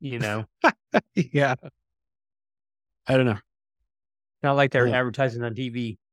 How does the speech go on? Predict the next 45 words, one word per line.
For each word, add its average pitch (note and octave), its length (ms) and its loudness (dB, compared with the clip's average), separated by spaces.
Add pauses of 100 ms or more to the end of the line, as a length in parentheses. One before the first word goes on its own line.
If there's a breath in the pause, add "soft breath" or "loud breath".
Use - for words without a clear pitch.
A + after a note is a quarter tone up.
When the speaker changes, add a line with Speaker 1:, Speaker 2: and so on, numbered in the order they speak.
(880)
Speaker 2:
So - 100 -4
the C#3+ 60 4
phone D#3+ 220 2
also D#3 180 0
had C#3+ 80 0
a A#2+ 60 -2
panic B2+ 360 -6 (220)
button D3 480 -4
that G#2 200 -8
wiped A#2+ 280 -2
the A#2 100 -4
phone. B2+ 540 -6
Uh, A2+ 40 -6
you A2+ 120 -6
had G#2+ 80 -6
to G#2+ 40 -16
put A2+ 120 -2
in G#2 80 -4
a G2+ 60 -4
four-digit G#2 480 -4
code G2 280 -6
to G2+ 80 -6
wipe F#2+ 220 -10
it, A2+ 160 -4 (100)
and A2+ 160 -6
it G#2 80 -6
had A2 180 -4
remote B2 360 -2
wipe - 240 -2
capability A2+ 640 -4
as G2+ 120 -8
well. - 300 -14 (560)
EncroChat F3 680 -2
actually C3+ 400 -2
discovered C#3+ 640 -2
the A#2+ 80 -2
hack B2+ 360 -6
in A#2 200 -6
June, B2+ 480 -6 (560)
June B2+ 180 0
thirteenth, B2 460 -2
twenty A2+ 300 -4
twenty, A#2+ 460 -6 (640)
which A#2+ 180 -2
was A2+ 420 -2